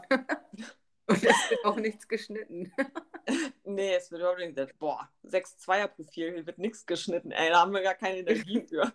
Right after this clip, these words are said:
Speaker 1: Gar keinen Bock drauf. <laughs> Ja, starte noch mal mit deinen Karten.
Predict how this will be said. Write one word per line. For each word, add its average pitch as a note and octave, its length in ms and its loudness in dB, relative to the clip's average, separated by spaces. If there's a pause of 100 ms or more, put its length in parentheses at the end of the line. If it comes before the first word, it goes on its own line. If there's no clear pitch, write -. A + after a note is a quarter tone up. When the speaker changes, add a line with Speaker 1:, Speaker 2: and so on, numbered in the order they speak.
Speaker 1:
Gar F#3 200 -4
keinen F3+ 280 -6
Bock F#3+ 260 -8
drauf. D3 420 -8
<laughs> - 1040 -10
Ja, G#3 120 10 (220)
starte A#3+ 300 6
noch G#3 160 0
mal G3 160 -2
mit F#3+ 160 -6
deinen F#3 240 -4
Karten. E3+ 500 -8